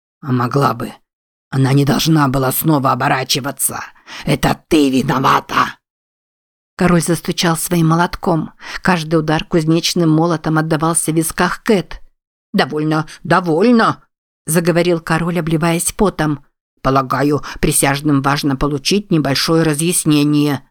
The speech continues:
Он прочистил горло и поправил пудренный парик на голове. «Сэр Питер, вы признаете, что Бармаглот был вашей женой?» Публика заволновалась,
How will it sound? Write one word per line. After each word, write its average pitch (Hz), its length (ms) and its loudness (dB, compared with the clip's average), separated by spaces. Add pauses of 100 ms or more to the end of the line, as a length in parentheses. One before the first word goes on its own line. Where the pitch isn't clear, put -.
(520)
Он 202 120 4
прочистил 175 560 0
горло 180 440 0 (100)
и 180 60 -4
поправил 175 520 0
пудренный 170 480 0
парик 165 340 -2
на 170 120 0
голове. 180 560 0 (500)
«Сэр 139 300 0
Питер, 139 480 -6 (260)
вы 156 120 2
признаете, 143 680 0
что - 200 -2
Бармаглот 143 600 0
был 147 200 2
вашей 139 360 0
женой?» 151 580 0 (840)
Публика 170 400 0
заволновалась, 170 880 0